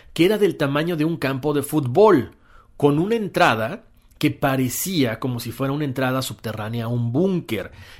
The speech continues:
Esto es muy curioso porque recientemente una expedición que, que hicieron, eh, bueno, unos científicos a la Antártida, eh, se dice que ellos iban volando y en el momento que iban volando les dijeron que había habido un accidente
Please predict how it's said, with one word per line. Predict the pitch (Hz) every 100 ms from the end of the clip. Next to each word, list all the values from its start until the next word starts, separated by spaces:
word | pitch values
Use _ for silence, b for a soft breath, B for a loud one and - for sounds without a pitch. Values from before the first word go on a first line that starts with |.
| -
Esto | 147 - 180
es | 160
muy | 190 233
curioso | 214 165 151 147 156 240 b b b _ -
porque | 175 185 - 143 147
recientemente | 127 131 123 170 226 226 220 180 123 107 120 123 - -
una | 135 160
expedición | - 135 127 120 147 139
que, | 127 110 98 95
que | - 101
hicieron, | 98 - 139 127 -
eh, | 104 92 90 87
bueno, | 95 87 -
unos | 113 120 110 92 - -
científicos | 107 110 95 98 170 - 107 117 117 -
a |
la | 95
Antártida, | 87 101 120 104 107 120 196 B B B B B -
eh, | 117 -
se | 123 123
dice | 151 180 143 131
que | 131 139 160 165 _ -
ellos | 127 135
iban | 165 185 165
volando | 147 147 113 101 135 - _ _ _
y | 165 196
en | 202
el |
momento | 196 190 196 185
que | 185 175
iban | 175
volando | 165 147 139 131
les | 131 117
dijeron | 127 151 143
que | -
había | 143 160
habido | 185 196
un | 180
accidente | 165 143 131 113 92 107